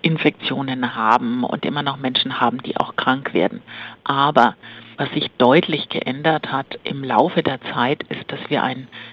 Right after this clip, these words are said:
Immunitätswall in der Bevölkerung aufbauen konnten durch die Impfungen,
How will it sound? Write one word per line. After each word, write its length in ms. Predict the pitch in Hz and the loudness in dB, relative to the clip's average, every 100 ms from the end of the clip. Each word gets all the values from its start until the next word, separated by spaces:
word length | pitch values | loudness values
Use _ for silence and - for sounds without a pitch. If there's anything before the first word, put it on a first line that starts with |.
| - | -2
Immunitätswall 1000 | 160 147 139 123 - 151 - - 127 131 | 0 2 0 0 0 -2 -4 -4 -4 -4
in 140 | - | -4
der 100 | 131 | -4
Bevölkerung 600 | - - 123 123 160 139 | -4 -4 -4 -2 -2 -2
aufbauen 580 | 117 - - - 123 123 | 0 0 0 -4 -4 -2
konnten 380 | - 240 - - | -2 -4 -10 -6
durch 260 | - 180 - | -2 -2 -2
die 140 | - | -2
Impfungen, 500 | - 170 165 160 165 | -2 -4 -2 0 0